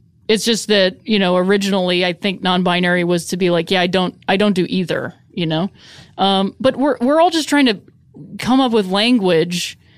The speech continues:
and specificity for something that isn't actually specific. So you're just getting into the weeds of things that are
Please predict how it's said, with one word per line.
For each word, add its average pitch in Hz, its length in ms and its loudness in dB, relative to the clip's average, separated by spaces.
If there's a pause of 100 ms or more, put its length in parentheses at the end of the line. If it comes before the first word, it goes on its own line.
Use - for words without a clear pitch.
(200)
and 208 140 0
specificity 220 840 -2
for 190 120 -2
something 180 480 -2
that - 180 -2
isn't 269 300 2
actually 190 360 -2
specific. - 680 -6 (460)
So - 140 -4
you're 262 140 2
just 269 220 -4
getting 262 260 2
into 226 180 0
the 202 140 0
weeds 196 400 -2
of 170 160 -2
things 180 340 -2
that 185 140 0
are 170 360 2